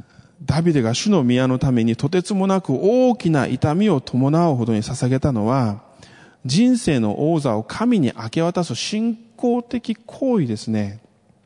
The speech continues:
何もかも、明けっぴろげに、さらけ出して、出し尽くします。ダビデが息子ソロモンに教えたいことはこういうことですね。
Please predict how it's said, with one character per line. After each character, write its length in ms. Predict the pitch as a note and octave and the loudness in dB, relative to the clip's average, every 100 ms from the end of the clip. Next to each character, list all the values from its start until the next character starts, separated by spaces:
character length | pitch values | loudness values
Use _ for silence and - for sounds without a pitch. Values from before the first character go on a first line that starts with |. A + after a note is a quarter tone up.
| _ _ _ _ _ _ _ - - - - - - - _ | _ _ _ _ _ _ _ -20 -20 -18 -18 -20 -20 -20 _
何 440 | F3+ F3 G3+ C#4+ A#3 | -2 2 4 4 4
も 140 | A#2+ | 2
か 200 | G#2+ A2+ | -4 -10
も、 180 | G2 G2+ _ _ _ _ _ _ | -12 -14 _ _ _ _ _ _
明 100 | - | -6
け 160 | - B3 | 0 0
っ 40 | - - | 0 -2
ぴ 80 | |
ろ 140 | G#3 F3 | 0 0
げ 100 | E3+ | -2
に、 200 | D3+ A#2+ - _ _ _ - | -4 -8 -18 _ _ _ -6
さ 200 | - G#3 | -6 -4
ら 140 | A3 | -2
け 100 | A3 | 0
出 140 | G#3 | -2
し 100 | G3+ | -6
て、 200 | - A3 - _ _ _ _ _ | -12 -18 -18 _ _ _ _ _
出 140 | - - | -4 0
し 140 | D4 | -2
尽 160 | - - | -2 -4
く 100 | A#3+ | -4
し 140 | - | -2
ま 120 | F#3 | -2
す。 160 | E3+ A2 - - _ _ _ _ _ _ _ _ _ _ _ _ _ _ _ _ _ _ _ _ _ | -4 -8 -18 -20 _ _ _ _ _ _ _ _ _ _ _ _ _ _ _ _ _ _ _ _ _
ダ 160 | D3 A#3+ | -2 2
ビ 120 | C#4 | 2
デ 80 | A3 | 2
が 120 | D3 | 2
息 220 | D3 F3 | 0 0
子 140 | - A3+ | -2 -2
ソ 120 | C4+ | 0
ロ 80 | B3+ | 0
モ 120 | E3 | 0
ン 60 | |
に 140 | B2 A#2 | 0 -2
教 160 | - | -2
え 40 | F3+ | -2
た 120 | G3+ | -2
い 80 | G#3+ | -6
こ 120 | G#3+ | -6
と 80 | C3 | -6
は 80 | A2+ | -8
こ 260 | - G#3+ | -8 -2
う 40 | B3+ | -2
い 40 | |
う 20 | |
こ 120 | - | -2
と 100 | D4+ | -2
で 100 | F3 | -2
す 120 | A#2+ A2 | -2 -4
ね。 300 | A2+ G#2 | -4 -4